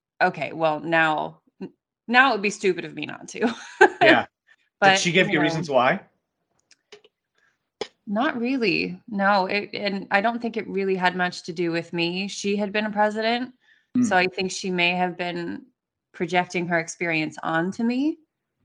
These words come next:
Speaker 1: But I would say, like, I, I really wish I hadn't taken her advice in that circumstance. I,
Speaker 2: Yeah.
Speaker 1: I really wish I had, like, gone in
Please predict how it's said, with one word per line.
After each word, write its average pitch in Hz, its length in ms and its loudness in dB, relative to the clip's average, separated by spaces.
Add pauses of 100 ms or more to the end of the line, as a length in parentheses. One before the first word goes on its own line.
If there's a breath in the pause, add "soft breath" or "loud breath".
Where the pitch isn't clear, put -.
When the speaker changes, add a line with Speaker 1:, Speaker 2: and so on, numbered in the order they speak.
(580)
Speaker 1:
But 196 120 6
I 196 100 8
would 190 180 2
say, 226 340 2
like, 185 360 -2 (360)
I, 226 180 8
I 214 120 6
really 214 260 2
wish 208 200 -2
I 190 60 0
hadn't 175 320 -2
taken 156 300 -6
her 147 140 -8
advice 151 380 -10
in 160 80 -8
that - 180 -14
circumstance. - 800 -14 (420)
I, 170 80 0
Speaker 2:
Yeah. 156 100 0
Speaker 1:
I 180 40 8
really 175 320 2
wish 165 180 -2
I 160 80 0
had, 160 400 -4
like, 156 260 -6 (220)
gone 156 280 2
in 151 400 -4